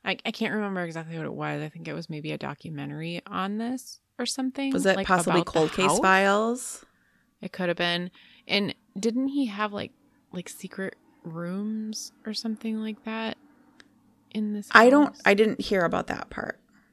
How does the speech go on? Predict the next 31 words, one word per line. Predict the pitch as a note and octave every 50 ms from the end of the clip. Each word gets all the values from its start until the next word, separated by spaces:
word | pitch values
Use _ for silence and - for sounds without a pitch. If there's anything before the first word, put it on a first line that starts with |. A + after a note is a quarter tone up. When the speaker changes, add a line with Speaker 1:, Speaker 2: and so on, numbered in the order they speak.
| _ _ _ _ _ _ -
Speaker 2:
but | F#3 F3+
Speaker 1:
did | F3 E3+
Speaker 2:
it's | F3 E3 E3
Speaker 1:
I | E3+
make | G#3 -
that | - F3+
up | -
in | -
my | E3 E3
Speaker 2:
possible. | F3+ - - G#3
Speaker 1:
head? | G#3+ - - - _ _ _ _ _ _ _ _ _ _ _ _ _ -
Speaker 2:
The, | G#3 F#3+ G#3 G#3+ G#3+ G#3 G#3 G#3 G#3 G#3 G#3 G3 - -
okay, | - A3 - G3 E3
so | - - G#3+ G#3 G#3 G3 F#3+ F#3+ F#3+ F#3+ - - _ _ _ _
let's | - F#3 F3+ -
see. | - D#3+ D3+ - F#3 - _ _ _ _ _ _ _ _ _ _ _ _ _ _ _ _ _ _ _ _ _ _ _ - - -
I'll | F#3+ G#3
Speaker 1:
So | A#3+
Speaker 2:
talk | A3 G3+ G3
about | G#3 G3+ F#3+ F3 -
part | - - - F3 E3+ D#3+
of | E3 -
the | -
house | D#3+ - D#3+ - - F3 -
that, | - - D#3 - - - _ _ _ _ _ _ _ _ _ _ _ _ _ _ _ _ - -
that | - D#3+ E3 -
potentially | - E3+ - - - - E3+ - - -
had | F3 F#3 - -
this | - -
happen, | - - - - - - -
though. | - - - A3+